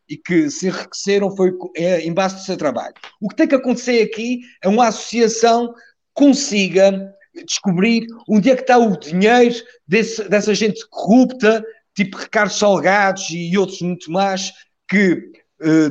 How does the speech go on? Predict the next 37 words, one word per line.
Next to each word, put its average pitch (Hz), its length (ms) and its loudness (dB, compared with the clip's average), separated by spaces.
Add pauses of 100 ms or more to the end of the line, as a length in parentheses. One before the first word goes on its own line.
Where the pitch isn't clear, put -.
tiram 247 240 2
milhões, 208 720 2
lesam 220 520 2 (220)
milhões 214 680 2 (140)
à 185 160 -4
população, 208 840 0
ao 151 100 4
Estado, 233 460 0 (320)
e 240 80 0
depois 247 220 2
ninguém 262 200 2
sabe 254 180 0
onde 254 100 0
é 277 40 4
o 269 100 4
dinheiro. 247 360 0
Isso 247 160 -4
é 277 40 -2
que 285 80 2
era 269 80 4
uma 269 140 4
associação 254 520 0
criminosa 240 540 0
interessante, 247 540 -4
que - 80 0
era 208 180 4 (180)
descobrir 220 580 0
onde 208 220 4
é 208 80 4
que - 80 -8
está 277 220 2
esse 285 260 -2
dinheiro 175 400 -2 (560)
e 269 120 6
devolver 269 680 4 (200)
esse - 280 0
dinheiro 269 360 4